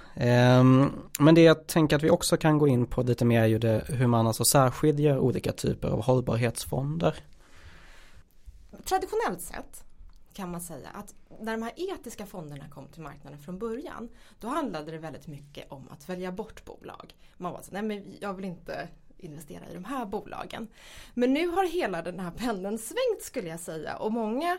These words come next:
Speaker 2: eh, arbetar idag lite mer så som vi vill göra, liksom att vi vill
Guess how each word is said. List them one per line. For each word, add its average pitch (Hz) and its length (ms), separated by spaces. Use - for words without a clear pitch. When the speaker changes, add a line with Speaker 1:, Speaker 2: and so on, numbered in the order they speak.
Speaker 2:
eh, - 60
arbetar 185 480
idag 170 200
lite 180 180
mer 170 100
så 185 160
som 233 180
vi 359 240
vill 311 200
göra, 156 280
liksom - 240
att 175 120
vi 180 80
vill 208 320